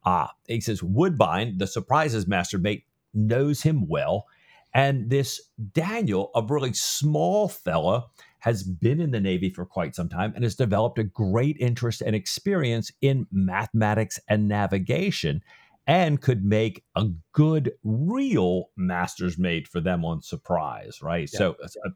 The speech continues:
Speaker 1: somebody who would be a mate to the actual master, as opposed to master's mate, just the position there or the
Speaker 2: Yeah.
Speaker 1: rank. You know, he's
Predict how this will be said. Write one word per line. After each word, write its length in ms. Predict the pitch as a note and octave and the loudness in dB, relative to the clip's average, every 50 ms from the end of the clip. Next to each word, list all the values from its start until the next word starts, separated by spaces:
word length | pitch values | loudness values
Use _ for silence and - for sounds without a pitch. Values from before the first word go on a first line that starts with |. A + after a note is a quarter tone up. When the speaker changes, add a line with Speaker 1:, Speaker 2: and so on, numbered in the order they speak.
| _ | _
Speaker 1:
somebody 280 | _ - A2+ G#2+ F#2+ F2 | _ -6 -2 0 0 0
who 60 | F#2+ | 0
would 120 | F#2+ D#2 | -2 -2
be 140 | D#2 F#2 F2+ E2 - | -2 -2 -2 0 0
a 80 | F#2+ | 0
mate 400 | F#2 F#2+ F#2+ G#2 G2+ G2 F2+ - - | 0 0 2 0 0 -2 -4 -4 -4
to 100 | - F#2 | -4 -2
the 120 | D#2 F2 | 0 0
actual 320 | F2+ D#2+ D#2+ - - E2 D2+ | -2 -2 -2 -4 -4 -4 -4
master, 480 | D2+ F2 F2+ F2+ F2+ - - - D2+ C#2+ | -2 -2 0 0 -2 -2 -4 -6 -6 -2
as 160 | F2 G2 F2+ - | 0 -2 -2 -2
opposed 320 | D#2 - F2+ E2 D2+ - | -2 -2 -2 -2 -2 -4
to 100 | D#2+ D2+ - | -8 -8 -6
master's 480 | E2 E2+ D#2+ D#2 D2+ - - E2+ D#2+ E2 | -4 -4 -2 -4 -4 -6 -8 -8 -6 -4
mate, 240 | E2+ E2 D2+ - - | -4 -4 -6 -8 -8
just 320 | - F2+ - - - - | -8 -8 -8 -8 -12 -12
the 80 | D#2+ D2 | -12 -12
position 600 | - - F2+ D#2+ - E2+ G2 F#2 - - D2 D2+ | -6 -6 -6 -4 -2 -2 -4 -4 -4 -6 -8 -8
there 180 | D#2+ D#2 D#2 | -8 -8 -8
or 180 | - C#2 D#2+ D#2+ | -8 -8 -8 -8
the 120 | D2+ D2 | -8 -8
Speaker 2:
Yeah. 40 | C#2+ C2 D2+ | -8 -6 -6
Speaker 1:
rank. 300 | E2 F2 F#2+ F#2 E2+ - - - - - - - - - - - - - | -4 -2 -2 -4 -4 -8 -12 -20 -20 -20 -20 -20 -20 -20 -20 -20 -4 0
You 120 | B2 A#2+ | 2 2
know, 60 | - - - _ _ _ _ | 2 0 -6 _ _ _ _
he's 460 | - - D3 D#3 D#3+ D3+ C#3+ - - | 2 2 4 4 4 2 0 0 -2